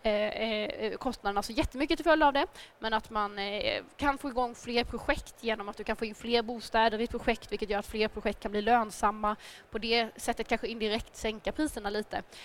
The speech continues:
Men att, eh, det samtidigt då inte löser utmaningarna för de som har det absolut svårast på bostadsmarknaden,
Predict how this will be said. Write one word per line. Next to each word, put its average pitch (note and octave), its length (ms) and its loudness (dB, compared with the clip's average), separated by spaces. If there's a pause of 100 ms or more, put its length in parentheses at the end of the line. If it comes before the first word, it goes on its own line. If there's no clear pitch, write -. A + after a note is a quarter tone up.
(160)
Men A3 320 0
att, - 240 -2
eh, G3+ 280 0
det A3+ 340 2
samtidigt A#3 560 4
då G3+ 160 0
inte G3+ 420 -4 (200)
löser G#3+ 420 2
utmaningarna F#3+ 680 -2
för G3+ 120 -10
de F#3 180 -6
som G3+ 180 -8
har F#3+ 160 4
det F#3 60 2
absolut G3 300 -8
svårast A3+ 600 -2
på B3 80 0
bostadsmarknaden, G3+ 880 -4